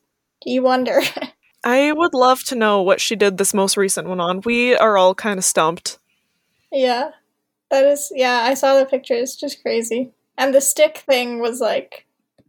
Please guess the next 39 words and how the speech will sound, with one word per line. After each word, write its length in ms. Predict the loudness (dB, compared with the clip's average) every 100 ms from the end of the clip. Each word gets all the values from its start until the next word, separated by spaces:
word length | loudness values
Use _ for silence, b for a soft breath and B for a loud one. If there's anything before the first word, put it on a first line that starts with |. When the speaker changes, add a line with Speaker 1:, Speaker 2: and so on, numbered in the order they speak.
| -10
Speaker 1:
back 320 | -2 -2 -2
in, 340 | -4 -4 -6
you 80 | -4
said 200 | -4 -4
twenty 240 | -2 -2 0
seventeen, 540 | -2 -4 -4 -4 -2
that 160 | -2 -2
was 300 | -2 -4 -10 b b b b b -20 _ -2
crazy 400 | 0 0 0 -2
as 160 | -2
well. 400 | -2 -2 -4 -8 _ _ 0
Speaker 2:
I 280 | 4 4
genuinely 500 | 2 -2 0 0 2
did 240 | 2 2 0
not 300 | 0 0 -2
think 240 | -4 -4
she 140 | 0 2
would 120 | 2
be 140 | 0
sound 380 | 0 0 0 2
after 260 | 0 0 0
that. 320 | 4 4 2 _ _ _ _ _ _ _ _ _ _
Speaker 1:
Yeah, 400 | -2 0 0 -2 -6
that's 180 | -6 -4
a 60 |
good 180 | -4 -6
point. 300 | -4 -6 -6 _ _ _ _ _ _ _ _ _ -6
Nerve-wracking, 680 | 0 0 2 0 -2 -4 -4
I'm 120 | -6
sure, 240 | -2 -2
and 140 | 0 2
a 60 |
long 300 | 4 4 2
recovery, 460 | -2 -4 -2 -2 -4
too. 340 | 0 0 0 -4 _ b b b
Speaker 2:
It 100 | 2
actually, 340 | 4 2 0 0
it 100 | 4
wasn't, 440 | 4 4 0 -4